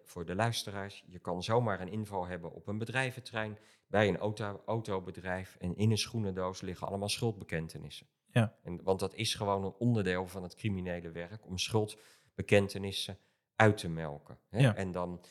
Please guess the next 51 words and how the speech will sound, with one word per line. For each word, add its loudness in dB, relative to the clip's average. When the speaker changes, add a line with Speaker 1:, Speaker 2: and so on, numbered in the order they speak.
Speaker 1:
dan 4
onder 0
hele 2
ongunstige -2
omstandigheden -2
verkoop 4
je -2
wat -2
bezittingen. 0
Ja, 2
of 0
je -8
gaat -2
diensten 2
leveren 0
onder -2
druk. -4
Speaker 2:
Ja. 6
Speaker 1:
Dat 6
kan 4
alles 0
zijn. -4
Dat -12
kan -4
achter -4
de -2
webcam -4
zijn. -10
Dat -2
kan, 0
eh, -6
chauffeur 4
worden 0
in -4
het -4
couriersbedrijf 2
met -2
de -8
kans, 0
eh, -6
aangehouden -2
te -10
worden -2
in -8
Frankrijk 0
en -2
voorlopig 0
niet -6
terug -8
te -14
keren. -6